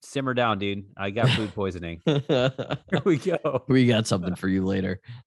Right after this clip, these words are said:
Speaker 1: <laughs> Here we go. Uh, but yeah, I'm glad we're, we're more civilized and we just electrocute people.
Speaker 2: Well, I mean,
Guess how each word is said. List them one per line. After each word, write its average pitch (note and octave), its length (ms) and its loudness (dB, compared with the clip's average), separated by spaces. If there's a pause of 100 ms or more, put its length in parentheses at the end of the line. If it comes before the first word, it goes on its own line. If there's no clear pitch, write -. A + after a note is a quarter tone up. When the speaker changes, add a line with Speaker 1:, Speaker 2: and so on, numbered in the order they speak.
(140)
Speaker 1:
<laughs> - 400 -10
Here C#3+ 180 -8
we D#3+ 160 -10
go. C#3 380 -6 (1000)
Uh, F#2+ 440 0 (1160)
but G2+ 100 -6
yeah, G#2+ 320 -4
I'm A2 120 -8
glad D3+ 160 -6
we're, G#2+ 340 -4
we're G2 140 -8
more F#2 200 -6
civilized D#2+ 600 -10
and F2 80 -10
we F2 80 -8
just F2+ 220 -12
electrocute F2 480 -8
people. E2 380 -10 (1080)
Speaker 2:
Well, D#3+ 160 0
I C3+ 60 2
mean, G2+ 440 0